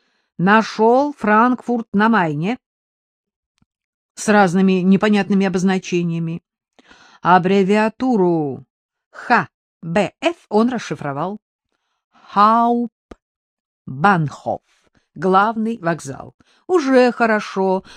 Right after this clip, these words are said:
но как выбрать подходящий поезд? Вот десять двадцать, вот этот, вероятно, подойдет. Но кроме Х Б Ф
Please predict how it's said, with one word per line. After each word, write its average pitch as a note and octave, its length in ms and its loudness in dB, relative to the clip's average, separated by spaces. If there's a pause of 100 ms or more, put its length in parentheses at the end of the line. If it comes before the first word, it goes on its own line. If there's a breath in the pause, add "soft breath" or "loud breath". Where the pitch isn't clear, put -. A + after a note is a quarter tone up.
но C#3+ 120 -6
как D#3 300 -8
выбрать F#3 560 0
подходящий F3+ 680 -8
поезд? C4+ 640 -6 (600)
Вот G3 320 -2 (640)
десять A3 480 -2 (200)
двадцать, D#3+ 720 -4 (420)
вот F3 260 -6
этот, F3+ 320 -6
вероятно, E3 580 -4
подойдет. D3+ 880 -8 (480)
Но G#3 260 2
кроме F3 720 0 (240)
Х - 400 -8 (260)
Б D3+ 320 -6
Ф E4+ 140 -14